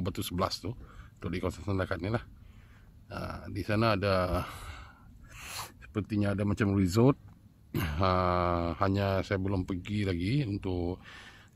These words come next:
ni ke apa, untuk review tempat tu. Tapi insyaAllah akan datang saya akan upload video lama saya. Video lama saya waktu saya pernah pergi ke Kampung Bambangan ni. Ada satu video saya pernah buat dulu,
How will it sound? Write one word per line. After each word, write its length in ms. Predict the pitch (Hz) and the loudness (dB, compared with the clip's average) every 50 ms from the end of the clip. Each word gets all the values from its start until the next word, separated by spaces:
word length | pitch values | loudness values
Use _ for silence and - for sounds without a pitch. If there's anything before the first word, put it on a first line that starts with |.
| - | -2
ni 400 | 98 95 95 98 101 95 95 95 | 0 0 0 0 0 0 0 0
ke 480 | - - 104 104 98 92 90 85 92 95 | 0 2 2 2 2 2 0 -2 -2 -2
apa, 160 | - 180 - - - - - - - | -2 -4 -4 -6 -14 -20 -18 -10 -6
untuk 320 | 107 101 92 104 98 - 85 | -4 -4 -2 -2 -2 0 0
review 320 | 92 92 90 92 104 107 | 2 2 2 4 4 4
tempat 320 | 98 101 101 101 107 95 - | 4 4 2 2 2 2 2
tu. 160 | 92 98 127 - - - - - - - - - - - - - | 0 -4 -4 -4 -12 -20 -20 -20 -20 -20 -20 -20 -20 -8 -2 0
Tapi 560 | 113 110 - 156 165 160 147 127 120 - - - - - - - - - - - | 0 2 4 6 6 8 8 6 4 2 -2 -6 -12 -18 -20 -20 -20 -8 -2 2
insyaAllah 320 | 135 - 156 104 101 127 - - | 4 4 6 6 6 4 4 2
akan 160 | - 110 117 120 120 | 0 2 4 4 4
datang 160 | 120 156 143 | 4 2 2
saya 160 | - 156 139 123 | 2 2 2 4
akan 160 | - 127 120 | 4 4 4
upload 320 | 123 120 - - 147 107 95 95 | 4 4 6 6 6 6 6 6
video 400 | 110 113 127 139 143 139 135 120 | 6 6 8 8 10 10 10 8
lama 320 | 117 120 117 135 135 120 | 8 8 8 8 6 6
saya. 320 | 107 - 101 104 113 120 - - - - - - - | 6 6 4 4 4 2 -2 -10 -20 -20 -20 -16 -8
Video 400 | - 95 104 104 101 110 113 113 | -2 0 2 2 4 4 4 6
lama 320 | 110 107 110 117 113 113 | 6 6 6 6 4 4
saya 160 | 107 113 113 110 | 4 4 4 4
waktu 240 | 110 110 101 - 117 - | 4 2 0 0 -2 0
saya 80 | - 110 - | 0 -2 0
pernah 240 | - 107 107 98 90 | 0 2 2 2 0
pergi 320 | - 107 104 107 104 101 | 0 0 0 2 0 2
ke 320 | 107 104 101 101 98 98 92 | 2 2 2 2 2 2 0
Kampung 320 | 101 98 104 101 101 95 | 0 0 0 0 -2 0
Bambangan 480 | 98 101 101 98 107 104 104 98 87 87 | 0 0 2 2 2 2 2 0 0 0
ni. 80 | 101 139 - - - - - - - - - - - - - - - - - | 0 -2 -4 -8 -20 -20 -20 -20 -20 -20 -20 -20 -20 -20 -20 -20 -8 -4 -2
Ada 320 | 101 92 101 98 95 92 | -2 0 0 0 0 0
satu 240 | - 113 104 - 117 | -2 -2 0 0 2
video 320 | 104 95 107 101 113 113 98 | 2 4 4 4 4 4 4
saya 160 | - - 95 | 4 2 0
pernah 240 | - 107 98 90 92 | 0 0 0 0 2
buat 240 | 98 104 107 101 | 2 2 2 2
dulu, 240 | - - 90 92 107 | 2 0 -2 0 -2